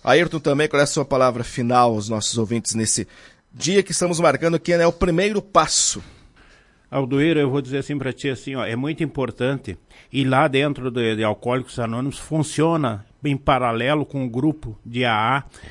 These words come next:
Speaker 2: o grupo de Alanon. O que que é o grupo de Alanon? São a, os familiares do doente, eles têm como se tratarem lá, porque realmente a pessoa, quando tá dentro do alcoolismo, a família adoece,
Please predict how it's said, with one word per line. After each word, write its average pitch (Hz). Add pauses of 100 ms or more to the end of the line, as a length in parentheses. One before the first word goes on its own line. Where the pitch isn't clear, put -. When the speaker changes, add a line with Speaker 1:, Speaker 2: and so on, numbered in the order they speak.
(220)
Speaker 2:
o 131
grupo 143
de 143
Alanon. 131 (240)
O 139
que 190
que 190
é 180
o 175
grupo 170
de 147
Alanon? 117 (420)
São 165
a, 131
os 147
familiares 170
do 120
doente, 117 (340)
eles 139
têm 151
como 156
se 147
tratarem 127
lá, 104
porque -
realmente 151
a 127
pessoa, 147
quando 190
tá 147 (240)
dentro 135
do 135
alcoolismo, 123
a 123
família 143
adoece, 107